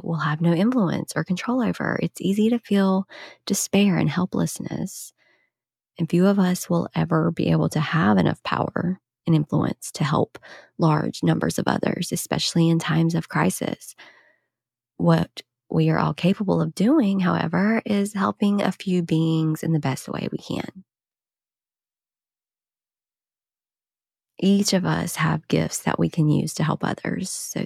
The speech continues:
think of a cause that's important to you and consider what you can do to be helpful toward that cause. And by channeling your energy into positive action like this, you'll lessen your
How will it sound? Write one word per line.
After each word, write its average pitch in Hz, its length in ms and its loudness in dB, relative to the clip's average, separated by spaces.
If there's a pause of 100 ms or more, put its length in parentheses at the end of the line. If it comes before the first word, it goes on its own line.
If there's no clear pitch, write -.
think 170 260 0
of 175 140 0
a 180 220 4
cause 175 500 -2
that's - 240 -4
important 156 420 2
to 170 100 -2
you 180 260 4
and 220 100 4
consider 220 480 2
what 220 160 2
you 214 120 0
can 208 200 4
do 240 400 4 (440)
to 220 80 -6
be 226 140 2
helpful 185 480 -2
toward 180 280 -6
that 185 160 -2
cause. - 640 -4 (1300)
And 170 120 2
by 165 100 2
channeling 165 640 4 (300)
your 170 200 0
energy 180 400 2
into 165 180 0
positive 165 560 0
action 180 400 2
like 151 240 -2
this, - 400 -8 (520)
you'll 160 340 2
lessen 160 440 2
your 160 160 4